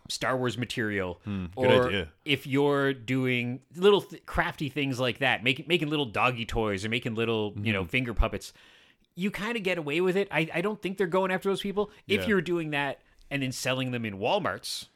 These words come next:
Speaker 2: Yeah, yeah. Or
Speaker 1: But
Speaker 2: calling them Yoda. Like, I
Speaker 1: Yeah.
Speaker 2: mean, you can't call it, <laughs> you could be like, "Green alien man."
Speaker 1: And I think that's where it really falls, is that you can just say, like, "Oh, no, this is just a random green elf toy."
Speaker 2: <laughs> Yeah, yeah.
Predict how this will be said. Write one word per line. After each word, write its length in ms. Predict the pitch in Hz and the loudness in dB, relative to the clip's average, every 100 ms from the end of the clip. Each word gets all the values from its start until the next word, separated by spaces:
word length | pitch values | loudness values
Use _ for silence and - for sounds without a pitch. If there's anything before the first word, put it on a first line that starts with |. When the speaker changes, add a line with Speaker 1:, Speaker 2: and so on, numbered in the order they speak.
| - | -4
Speaker 2:
Yeah, 120 | 120 | -2
yeah. 260 | 101 92 85 | 0 -4 -4
Or 100 | 143 | 2
Speaker 1:
But 60 | 139 | 2
Speaker 2:
calling 420 | - 139 135 131 | 6 4 6 2
them 140 | 120 107 | 0 2
Yoda. 440 | 110 110 90 80 | 4 4 0 -2
Like, 200 | 95 107 | -4 2
I 40 | |
Speaker 1:
Yeah. 120 | 143 147 | 4 4
Speaker 2:
mean, 60 | |
you 40 | 127 | 2
can't 240 | 170 143 - | 2 2 2
call 240 | 131 117 | 0 2
it, 60 | - | 0
<laughs> 80 | 131 | -4
you 160 | 165 | -2
could 100 | 156 | -2
be 80 | 151 | 2
like, 220 | 139 127 | 2 0
"Green 560 | 104 151 160 170 165 165 139 208 | -2 0 2 2 0 0 0 4
alien 320 | 208 147 120 | 4 2 0
man." 320 | 107 95 87 | -2 -2 -2
Speaker 1:
And 80 | 185 | 0
I 60 | 220 | 0
think 140 | 285 | 2
that's 180 | 220 - | 0 0
where 220 | 180 170 123 | 0 0 -2
it 140 | 147 131 | -6 -6
really 360 | 123 156 143 120 | 0 2 2 -2
falls, 540 | - 202 151 98 117 | 0 2 2 0 -4
is 140 | 131 | -2
that 260 | 135 123 117 - | 0 0 -4 -8
you 180 | 135 156 | -6 -4
can 120 | 143 | -4
just 160 | 131 | -4
say, 160 | 139 127 | -4 -2
like, 200 | 120 - _ 214 | -2 -6 _ -4
"Oh, 120 | 254 | -2
no, 180 | 269 190 | 0 -2
this 200 | 247 240 | -4 -4
is 60 | |
just 220 | 170 165 175 | -4 -2 -2
a 200 | 147 113 | -2 -4
random 460 | 110 117 131 160 | -2 0 0 -4
green 320 | 139 190 208 | -4 -2 -2
elf 300 | 180 247 - | -2 -6 -6
toy." 280 | - 226 202 | -2 0 6
Speaker 2:
<laughs> 20 | |
Yeah, 180 | 196 170 | 6 6
yeah. 240 | 190 147 | 4 2